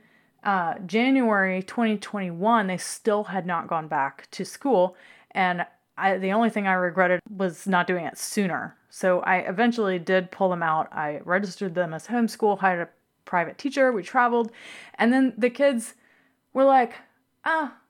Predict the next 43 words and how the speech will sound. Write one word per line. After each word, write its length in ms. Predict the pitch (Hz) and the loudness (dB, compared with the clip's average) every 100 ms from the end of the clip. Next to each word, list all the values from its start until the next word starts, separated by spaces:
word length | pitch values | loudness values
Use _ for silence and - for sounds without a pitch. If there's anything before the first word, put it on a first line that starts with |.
| _ | _
we 80 | - | -8
wanna 220 | 285 302 | -4 -4
settle 260 | 285 294 285 | -2 0 0
down 220 | 262 247 | 0 -2
somewhere. 280 | 240 247 247 | -2 -4 -4
We 80 | 254 | -4
wanna 140 | 285 | -4
be 140 | 269 277 | -4 -4
in 60 | |
a 20 | |
school. 480 | 254 - - 247 240 | -6 -8 -4 0 2
We 80 | 247 | 0
wanna 120 | 262 | -2
have 140 | 262 269 | -4 -2
friends, 440 | 247 240 240 240 | 0 2 2 0
blah, 160 | 247 247 | -2 -2
blah, 100 | 240 | -2
blah, 160 | 220 | -4
blah, 120 | 185 | -4
blah." 180 | 165 147 - _ _ _ _ - - - | -2 -4 -6 _ _ _ _ -20 -20 -12
And 360 | - 202 196 190 | 0 4 4 0
we 160 | - 220 | 0 0
decided 440 | 202 214 208 196 | 0 -2 0 0
to 100 | 190 | -2
come 380 | 190 185 190 185 | -4 -2 -2 -4
to 380 | 190 - 196 185 | -8 -4 -2 0
Hollywood, 340 | 175 170 165 | 2 2 0
Florida. 380 | - 269 254 240 | -2 2 4 4
I 60 | - | 0
found 360 | - 180 175 - | 0 0 0 -2
a 380 | 185 170 160 - _ _ - | -4 -4 -6 -10 _ _ -4
awesome 640 | 175 170 180 170 170 226 _ | -4 -2 -2 -2 -4 -10 _
Montessori 680 | 196 175 180 175 190 180 175 | -2 0 0 -2 2 4 4
middle 300 | 175 175 165 | 2 -2 -2
and 120 | 165 | -4
high 240 | 165 - 214 | -4 -2 -2
school 360 | 214 220 196 | 0 -2 -2
here, 520 | 175 - 226 202 180 - - - - - _ _ - | -2 -2 2 4 2 -4 -20 -20 -20 -20 _ _ -2
which 360 | 190 185 - - | 0 0 -6 -6
there 300 | 185 175 170 | 0 2 2
aren't 360 | 180 170 175 | 2 2 0
hardly 440 | - - 180 165 - | -6 -4 -2 -4 -4
any 540 | 247 277 214 180 180 | 0 2 2 0 -6